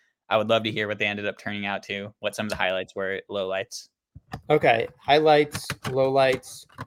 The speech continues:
Speaker 2: um, caught me a little bit off guard. I'm going to pull them from my stack, my stack of really cool and groovy cards. Found two of them.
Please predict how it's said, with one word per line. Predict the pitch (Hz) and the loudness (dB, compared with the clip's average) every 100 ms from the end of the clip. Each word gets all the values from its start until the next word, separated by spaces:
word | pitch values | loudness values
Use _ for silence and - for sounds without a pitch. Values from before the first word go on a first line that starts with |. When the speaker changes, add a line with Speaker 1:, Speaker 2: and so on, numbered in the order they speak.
| - - | -16 -10
Speaker 2:
um, | 131 127 120 120 117 113 - - - - | -4 0 2 0 -2 -8 -10 -18 -20 -4
caught | 135 | -2
me | 131 | 0
a | 120 | 0
little | 127 123 | 0 0
bit | 120 | 0
off | 131 113 - | 0 -2 0
guard. | 127 123 120 | 0 0 -2
I'm | |
going | 120 117 117 | -4 -6 -6
to | 110 120 113 | -10 -12 -12
pull | - 139 | -4 -2
them | 127 120 | 0 -4
from | 110 123 | -6 -8
my | 110 | -8
stack, | 113 - 135 117 104 _ 127 | -12 -4 -2 -2 -6 _ -20
my | 110 | -18
stack | - 117 113 | -8 -6 -4
of | 110 117 | -6 -4
really | 131 123 120 | -2 -2 -4
cool | 123 117 | -6 -6
and | 110 | -6
groovy | 107 110 107 | -12 -14 -4
cards. | 120 117 110 - - _ _ - - - | 2 2 0 -12 -20 _ _ -18 -14 -4
Found | 127 120 - | -4 -4 0
two | 180 | 2
of | 180 | 2
them. | 156 160 156 | 4 2 2